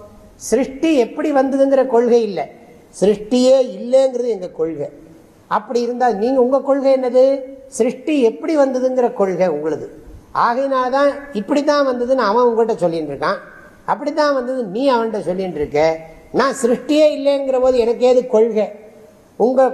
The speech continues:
உங்க தியரி என்ன கிரியேஷனை பத்தி அப்படின்னா, "நோ, எங்களுக்கு தியரியே இல்லை" அப்படின்னா, தைஹி சார்த்தம் வயம் ந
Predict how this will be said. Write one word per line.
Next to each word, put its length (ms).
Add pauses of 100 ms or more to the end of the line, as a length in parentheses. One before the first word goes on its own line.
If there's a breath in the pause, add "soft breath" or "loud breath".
(140)
உங்க 280
தியரி 380
என்ன 240
கிரியேஷனை 600
பத்தி 320
அப்படின்னா, 380 (1040)
"நோ, 180 (180)
எங்களுக்கு 400
தியரியே 420 (140)
இல்லை" 260 (380)
அப்படின்னா, 520 (720)
தைஹி 460
சார்த்தம் 720 (500)
வயம் 420
ந 160